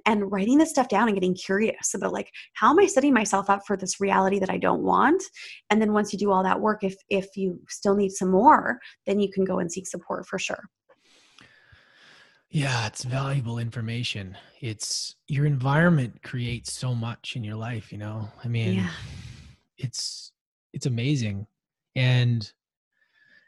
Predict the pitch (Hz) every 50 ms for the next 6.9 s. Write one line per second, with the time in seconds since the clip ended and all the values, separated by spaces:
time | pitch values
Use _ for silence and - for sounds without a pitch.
0 | _ _ _ - 156 165 165 147 131 120 - 165 165 170 165 160 - - 160 160
1 | 156 - 175 160 147 143 151 151 143 139 143 147 151 156 156 156 156 151 151 -
2 | - - _ _ _ _ _ _ _ _ _ _ _ - 127 - 151 147 - 151
3 | 139 127 - - - 156 156 151 - 151 147 143 135 - 123 - 151 139 - 147
4 | 143 143 - - 139 143 131 127 123 143 147 156 147 143 143 131 123 123 143 151
5 | 156 160 160 160 156 147 139 143 143 143 139 139 151 143 - - 156 - - 165
6 | 135 - - 135 147 143 - 127 120 113 107 101 90 - - - - -